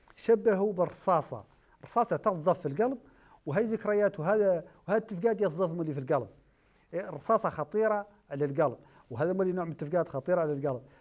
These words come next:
فهذه هي العلاقة بين الرصاصة وبين التفقاد. ينقال شبه التفقاد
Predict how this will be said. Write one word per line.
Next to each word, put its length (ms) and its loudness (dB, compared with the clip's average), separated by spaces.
فهذه 200 2
هي 140 4
العلاقة 420 2
بين 300 -2
الرصاصة 460 -2
وبين 200 4
التفقاد. 460 -4
ينقال 440 6
شبه 420 6
التفقاد 640 2